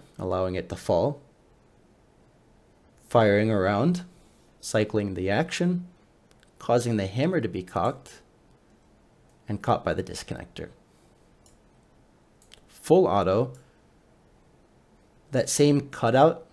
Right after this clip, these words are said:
that was previously provided for the trigger is still provided for the trigger, but another piece of metal has been moved into position to block the disconnector. So it no longer can move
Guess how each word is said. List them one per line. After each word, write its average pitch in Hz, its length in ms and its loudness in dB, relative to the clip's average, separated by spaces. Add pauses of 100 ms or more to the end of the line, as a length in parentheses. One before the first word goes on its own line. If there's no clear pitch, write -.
(840)
that 123 140 2
was 110 380 -2 (340)
previously 147 760 6
provided 117 640 2
for 120 120 -4
the 107 80 -2
trigger 139 560 0 (340)
is 107 120 -6
still 180 240 2
provided 107 540 0
for 104 120 -6
the 92 80 -6
trigger, 101 480 -4 (760)
but 117 480 2
another 123 400 2
piece 131 280 0
of 117 120 -2
metal 131 580 2
has 107 140 -6
been 113 160 -2
moved 117 260 0
into 113 160 -2
position 117 720 -2 (500)
to 104 100 -6
block 92 520 -2
the 101 100 -8
disconnector. 85 800 -8 (840)
So - 200 0
it 143 220 6
no 143 160 6
longer 143 400 6
can - 300 -6
move 135 460 2